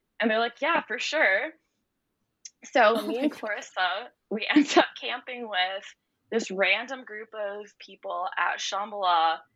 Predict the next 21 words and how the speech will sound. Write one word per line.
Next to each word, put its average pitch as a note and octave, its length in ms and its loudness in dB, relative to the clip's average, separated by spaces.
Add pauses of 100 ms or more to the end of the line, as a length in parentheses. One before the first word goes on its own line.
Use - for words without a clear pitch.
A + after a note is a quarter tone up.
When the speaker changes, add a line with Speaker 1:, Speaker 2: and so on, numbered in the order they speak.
(220)
Speaker 1:
um, G3 140 -2
but G#3 100 -4
they G#3 80 -4
were G3 60 0
all A3+ 240 0
a B3+ 40 -8
lot G#3+ 220 2
older E3+ 280 -6
than A3+ 120 -12
us B3+ 260 -8
and F#3 100 -4
honestly, E3+ 420 4
like, F3+ 160 -8
really, E3+ 240 2
really E3 220 2
experienced A#3 880 -6
with, - 160 -6
like, - 160 -12
psychedelics G3+ 920 -2
and F#3+ 160 -20
festivals. G3+ 760 -8